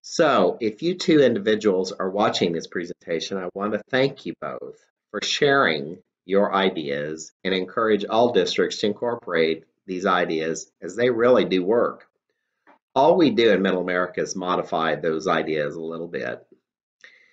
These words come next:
Cherokee, Kansas is a club that was started in nineteen seventy-three. It is located at the farthest south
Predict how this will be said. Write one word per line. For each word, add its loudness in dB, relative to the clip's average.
Cherokee, 2
Kansas 0
is 4
a 2
club 2
that 2
was -4
started 0
in -4
nineteen -4
seventy-three. -6
It 4
is 2
located 2
at -6
the -10
farthest 0
south 0